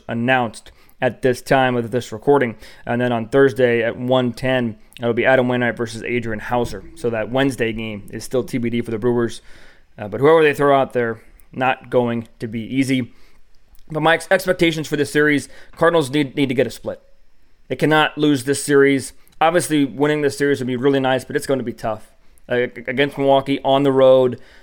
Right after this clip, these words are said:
this Brewers team is a solid, solid baseball team. So a, a split, in my opinion, w-, would still lead to a successful series, uh, from a Cardinals standpoint. But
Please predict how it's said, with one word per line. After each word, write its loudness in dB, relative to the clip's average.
this -10
Brewers 4
team 0
is 0
a 4
solid, -2
solid 2
baseball -2
team. -10
So -4
a, -4
a -2
split, 0
in -4
my 2
opinion, -2
w-, -2
would 0
still 2
lead -2
to -2
a -2
successful -8
series, -2
uh, -8
from -6
a -4
Cardinals -4
standpoint. -10
But -6